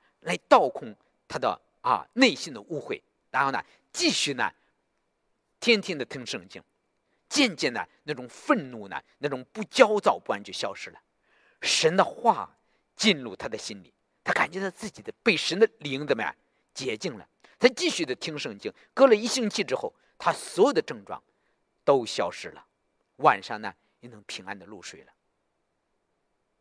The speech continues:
你看看，当事情糟糕到一定程度，超过人的能力所做的范围的时候，怎么样？啊，没有什么能超越神的能力。神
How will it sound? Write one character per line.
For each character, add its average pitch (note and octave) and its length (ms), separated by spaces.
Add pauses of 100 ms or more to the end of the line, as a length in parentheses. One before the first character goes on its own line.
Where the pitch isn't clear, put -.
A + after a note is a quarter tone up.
(760)
你 C3 100
看 A#2 240
看， - 180 (1000)
当 A3+ 360 (240)
事 C4 340
情 - 280 (260)
糟 A#3+ 240
糕 G#3+ 140
到 E3 100
一 B2 140
定 D3+ 160
程 G#2+ 220
度， - 180 (360)
超 - 340
过 A#3+ 200
人 D3 220
的 D4+ 80
能 D#3 360
力 G#3 200 (260)
所 C#3 240
做 A#3+ 160
的 C#3+ 80
范 D#3 260
围 B2+ 80
的 G#2 120
时 - 120
候， F2 200
怎 A#2 100
么 G#2+ 80
样？ G#2+ 180 (1000)
啊， - 240
没 B3+ 300
有 E4 120
什 - 180
么 D#3 80
能 F#3+ 240
超 C4+ 240
越 A3+ 80
神 - 240
的 G#3+ 100
能 G#2+ 200
力。 G2 140 (1800)
神 F3+ 420